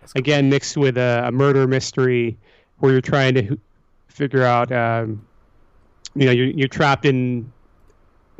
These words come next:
Speaker 2: one of these situations where you're, you're trapped in a school and you have to figure out, um, who's killing people off. And
Speaker 1: <laughs>
Speaker 2: the, once you get to that courtroom scene, it just g-, it gets crazy. And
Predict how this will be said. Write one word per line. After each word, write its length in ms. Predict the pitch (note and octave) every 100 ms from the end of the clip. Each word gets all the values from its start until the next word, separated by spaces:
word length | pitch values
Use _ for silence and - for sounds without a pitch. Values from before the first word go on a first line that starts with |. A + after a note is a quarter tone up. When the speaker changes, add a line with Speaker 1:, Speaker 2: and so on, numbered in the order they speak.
| - -
Speaker 2:
one 140 | D3
of 60 | C3+
these 140 | C3
situations 640 | D3+ C3+ C#3 C3+ - C3 A2+
where 240 | B2 A#2
you're, 360 | A#2 - C#3 B2+
you're 160 | B2+
trapped 320 | A2+ D3+ C3 C3
in 80 |
a 40 | A#2+
school 380 | - - B2+ A#2+
and 80 | A#2+
you 60 |
have 80 | A#2+
to 80 | B2
figure 240 | C3 A#2+
out, 200 | A2+ A2+ - - - - _ _
um, 520 | A#2 A2 A2 G#2+ G#2+ A2+ -
who's 180 | E3+ F3
killing 300 | - F#3+ F3+
people 260 | G3 F#3+ G3+
off. 340 | G#3+ C#3 - -
And 600 | C3+ C3 B2+ B2+ B2 A2+ - - -
Speaker 1:
<laughs> 320 | - - -
Speaker 2:
the, 600 | C#3+ D3+ C#3+ C#3 C#3 - D#3 - - - -
once 340 | C#3+ F#3 -
you 60 | A3
get 260 | D3+ D#3 -
to 120 | D#3
that 440 | C3+ B2 A#2 A#2+
courtroom 560 | - - D#3+ - F#3 F3+
scene, 480 | - F3+ E3+ E3 D3+
it 180 | E3+ D3
just 280 | D3+ - -
g-, 120 | D3+
it 80 | -
gets 220 | C3+ C#3
crazy. 680 | - D3+ C3 A#2 A2+ A2+ G#2 -
And 480 | C3+ A#2+ A#2+ A#2+